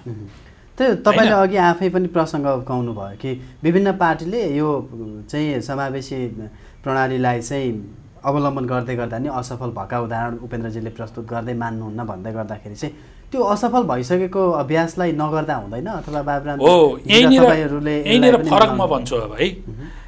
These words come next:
Speaker 2: फरक के हो भन्नु होला भने, अरू अरू पार्टीहरूले व्यक्तिको व्यवस्थापन गरेको हो क्या।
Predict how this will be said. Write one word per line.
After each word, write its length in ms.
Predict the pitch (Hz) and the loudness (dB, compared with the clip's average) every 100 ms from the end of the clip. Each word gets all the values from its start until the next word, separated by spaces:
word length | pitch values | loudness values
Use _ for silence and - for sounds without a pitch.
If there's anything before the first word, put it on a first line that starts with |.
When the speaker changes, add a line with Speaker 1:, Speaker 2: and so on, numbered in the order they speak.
| - - | -16 2
Speaker 2:
फरक 420 | 160 226 254 - | 6 8 6 0
के 60 | 226 | 4
हो 200 | 220 214 | 4 4
भन्नु 220 | 135 131 | 0 0
होला 180 | 147 143 | 0 0
भने, 340 | 151 151 233 - - - - - - - - - 190 | -2 -6 -8 -12 -20 -20 -20 -20 -20 -20 -20 4 6
अरू 160 | 240 | 10
अरू 200 | 247 254 | 8 8
पार्टीहरूले 840 | 254 180 180 202 170 135 147 226 - - - - - - - - 131 | 4 2 2 2 0 2 0 -2 -6 -20 -20 -20 -20 -20 -20 -20 -8
व्यक्तिको 540 | 120 196 196 214 214 | 2 2 2 -4 0
व्यवस्थापन 580 | 156 160 160 151 147 151 | 4 4 4 2 0 0
गरेको 280 | 135 117 107 | 0 -2 -6
हो 100 | 104 | -10
क्या। 180 | 147 | -12